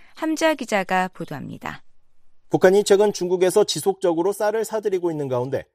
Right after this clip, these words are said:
Speaker 2: 지난달엔 북한의 대중 수입액 일 위 품목이 쌀로 집계됐습니다. 중국 해관총서가 이십일 일 공개한 북중 무역 세부 자료에 따르면 북한은 삼월 총 이만 육천이백십오 톤의 단잎종쌀, 즉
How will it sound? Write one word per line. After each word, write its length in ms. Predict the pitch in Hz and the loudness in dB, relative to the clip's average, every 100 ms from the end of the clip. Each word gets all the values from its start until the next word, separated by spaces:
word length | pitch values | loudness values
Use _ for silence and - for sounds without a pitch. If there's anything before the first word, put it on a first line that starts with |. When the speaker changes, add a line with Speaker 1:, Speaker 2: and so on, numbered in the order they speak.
| _ | _
Speaker 2:
지난달엔 580 | - 151 165 151 170 185 | -8 -4 -2 0 -2 -4
북한의 400 | 139 151 156 165 | -10 -6 -4 -4
대중 340 | 110 117 160 | -6 -10 -10
수입액 460 | 170 151 139 143 151 | -10 -8 -6 -6 -6
일 140 | 175 180 | -8 -10
위 80 | 190 | -10
품목이 460 | - 135 110 87 | -10 -8 -8 -10
쌀로 380 | - 143 160 180 | -12 -6 -4 -4
집계됐습니다. 840 | - - 127 104 - 85 90 85 _ _ _ _ _ _ | -6 -6 -8 -8 -14 -18 -16 -16 _ _ _ _ _ _
중국 280 | 160 175 180 | -4 -4 -2
해관총서가 640 | 196 190 196 170 175 208 | -2 -4 -6 -6 -6 -4
이십일 400 | 160 147 175 175 | -6 -8 -6 -4
일 100 | 175 | -4
공개한 460 | 156 151 147 185 175 | -6 -8 -6 -6 -8
북중 400 | 135 - 175 156 | -12 -10 -10 -4
무역 220 | 151 175 | -4 -4
세부 280 | 202 190 185 | -8 -6 -4
자료에 240 | 165 135 | -2 -2
따르면 380 | 120 120 131 - _ _ _ _ | -4 -6 -8 -10 _ _ _ _
북한은 320 | 139 165 190 | -6 -4 -4
삼월 320 | 196 185 110 - _ _ | -4 -4 -4 -6 _ _
총 280 | 170 170 - | -4 -4 -10
이만 360 | 123 135 175 156 | -10 -4 -2 -4
육천이백십오 880 | 131 175 165 113 143 160 185 120 123 | -6 -6 -6 -6 -8 -6 -8 -6 -8
톤의 340 | - 139 156 156 | -6 -4 -4 -4
단잎종쌀, 720 | - 143 180 - 135 - 92 _ _ | -8 -8 -8 -8 -8 -8 -10 _ _
즉 200 | - 156 | -6 -6